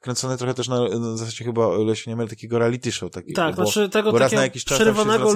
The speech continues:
Speaker 1: do
Speaker 2: ludźmi,
Speaker 1: kamery,
Speaker 2: tak,
Speaker 1: tak.
Speaker 2: tak jak The Office i tam to się jakoś
Speaker 1: Tak,
Speaker 2: na pewno
Speaker 1: tak.
Speaker 2: nazywa w konkretnie, tak jak tam Parks and Recreation.
Speaker 1: Tak.
Speaker 2: No, w tym
Speaker 1: I to
Speaker 2: stylu.
Speaker 1: jest, to jest fajne, bo, y, ja akurat, y, y, w-, no, The Office jest takim klasycznym przykładem takiego właśnie serialu, gdzie,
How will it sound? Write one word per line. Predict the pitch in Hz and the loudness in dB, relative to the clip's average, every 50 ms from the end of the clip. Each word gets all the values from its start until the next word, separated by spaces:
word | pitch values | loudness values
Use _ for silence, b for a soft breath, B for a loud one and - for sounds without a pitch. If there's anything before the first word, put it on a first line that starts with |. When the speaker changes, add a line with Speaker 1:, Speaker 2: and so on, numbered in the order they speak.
| 214 226 | 4 2
Speaker 1:
do | 233 | 2
Speaker 2:
ludźmi, | 190 196 214 | 2 0 0
Speaker 1:
kamery, | 214 208 - - - | 0 0 0 0 0
Speaker 2:
tak, | 208 202 185 | 2 2 0
Speaker 1:
tak. | 160 - | 0 0
Speaker 2:
tak | - 160 | -4 -8
jak | 180 165 | -6 -2
The | 165 180 | 2 2
Office | 185 190 185 - 160 147 - - 147 | 2 2 2 0 -4 -6 -6 -8 -10
i | 135 | -8
tam | - 143 139 139 | -8 -8 -8 -8
to | 139 - 143 | -10 -10 -8
się | - 165 | -6 -6
jakoś | 160 - 170 - | -6 -4 -4 -4
Speaker 1:
Tak, | - - | -4 -4
Speaker 2:
na | - | -4
pewno | 160 160 156 | -4 -4 -4
Speaker 1:
tak. | 156 98 - | -4 -4 -6
Speaker 2:
nazywa | - 143 151 143 147 135 | -6 -8 -8 -8 -8 -8
w | - | -10
konkretnie, | - 151 147 147 139 - - 139 | -10 -12 -10 -10 -10 -10 -10 -8
tak | 123 | -8
jak | 147 143 | -8 -8
tam | - 151 135 | -8 -8 -4
Parks | - 170 165 160 - | -2 -2 -2 -2 -2
and | 160 156 | -4 -6
Recreation. | 143 143 - 160 156 160 156 - 143 143 - _ _ _ _ _ _ _ _ _ _ _ _ _ | -6 -6 -4 -4 -2 -2 -4 -6 -10 -14 -16 _ _ _ _ _ _ _ _ _ _ _ _ _
Speaker 1:
Tak. | - 107 98 92 92 _ - | -4 -2 -2 -4 -4 _ -12
Speaker 2:
No, | 107 135 135 | -14 -12 -12
w | - | -12
tym | - 139 | -12 -10
Speaker 1:
I | 131 | -8
to | 123 | -4
Speaker 2:
stylu. | 110 156 | 0 0
Speaker 1:
jest, | 170 170 - - | 2 2 2 0
to | 185 | 0
jest | 185 - - | 0 0 0
fajne, | - 185 165 139 123 123 | 0 -2 0 0 -2 0
bo, | 120 123 123 127 127 B B B B B - - | 2 2 2 0 0 B B B B B -8 -4
y, | 113 117 113 117 85 | -2 0 0 0 0
ja | 113 123 | 0 0
akurat, | 131 127 - 147 131 - - | 0 2 0 -2 -2 -2 -4
y, | 127 | -4
y, | 127 123 123 123 120 - 123 120 117 120 - - 113 110 113 123 120 | -2 0 0 -2 -2 -2 -4 -6 -6 -8 -10 -14 -16 -16 -16 -18 -20
w-, | - - - - - | -20 -18 -18 -16 -10
no, | - 120 113 | -6 -6 -2
The | 107 123 | 2 2
Office | 127 123 127 - 123 120 | 2 2 0 -4 -8 -8
jest | 117 - | -8 -8
takim | 120 - - 120 | -8 -8 -8 -8
klasycznym | 107 - 120 - - 123 - - 110 | -6 -4 -4 -4 -4 -4 -6 -6 -6
przykładem | - - - 113 104 101 95 | -6 -4 -2 -2 -2 -2 -4
takiego | 104 - - 107 107 101 | -8 -12 -6 -4 -4 -4
właśnie | 98 95 - 120 | -4 -6 -8 -8
serialu, | 107 - - 101 104 104 107 110 104 | -6 -4 -2 0 2 2 2 2 0
gdzie, | 101 95 104 107 98 | 0 0 0 0 0